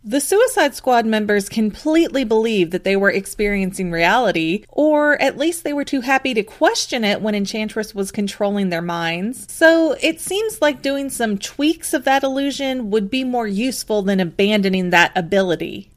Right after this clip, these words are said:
I mean, it would kind of be like Professor Xavier saying, "I'm not gonna use my telekinetic powers anymore." It's like, okay, well then what good are you really?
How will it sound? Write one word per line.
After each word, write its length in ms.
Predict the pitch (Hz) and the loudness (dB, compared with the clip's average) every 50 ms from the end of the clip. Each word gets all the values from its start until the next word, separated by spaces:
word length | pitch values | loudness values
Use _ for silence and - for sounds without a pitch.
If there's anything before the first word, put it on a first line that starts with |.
| _ _ | _ _
I 120 | - - | -2 -2
mean, 200 | 349 349 339 330 | -2 -2 -2 -2
it 80 | 349 311 | -2 -2
would 120 | 285 311 | -2 -4
kind 260 | - - 381 453 466 494 | -4 -6 -4 -2 0 -2
of 120 | 427 - | -2 -2
be 160 | 277 262 254 254 | -2 -2 -2 0
like 320 | 233 226 214 208 208 - | 2 2 2 2 2 -2
Professor 580 | - 220 - 240 233 233 - 254 226 208 190 185 | -6 -4 -2 0 -2 0 0 -2 -2 -2 -2 0
Xavier 460 | 185 196 196 214 196 185 185 190 180 | 0 0 0 0 0 0 -2 -2 -2
saying, 420 | - - 208 202 202 196 196 202 196 | -2 -2 0 0 2 2 2 0 0
"I'm 260 | 214 262 262 240 240 | 0 0 0 2 4
not 200 | 269 269 254 - | 4 4 4 2
gonna 140 | 269 247 240 | -4 -6 -4
use 240 | 233 247 240 - | -6 -6 -6 -2
my 100 | 226 220 | -2 -2
telekinetic 640 | 214 - 226 220 226 220 214 - 208 214 208 202 190 | -2 0 -2 0 0 0 -2 -2 -2 -2 -2 -2 -4
powers 420 | - 208 202 220 214 202 196 180 185 | -2 0 2 4 4 4 2 0 0
anymore." 520 | 185 185 185 180 175 165 170 175 165 160 | -2 -2 -2 0 0 0 0 0 0 -2
It's 160 | 165 175 185 | -4 -4 -2
like, 180 | 226 214 202 208 | 0 0 0 0
okay, 400 | 220 247 240 - 247 247 247 269 | -2 -4 -2 -2 0 2 2 2
well 160 | 269 240 233 | 0 0 -2
then 220 | 214 226 208 208 | -2 -2 -2 0
what 200 | 208 247 254 - | 0 0 0 0
good 160 | - 302 302 269 | 0 0 4 4
are 200 | 254 277 370 415 | 6 6 6 4
you 180 | 302 208 190 | 4 2 0
really? 540 | 175 175 180 175 170 170 - 139 190 190 - | 0 0 -2 -2 -2 -2 -4 -6 -6 -8 -12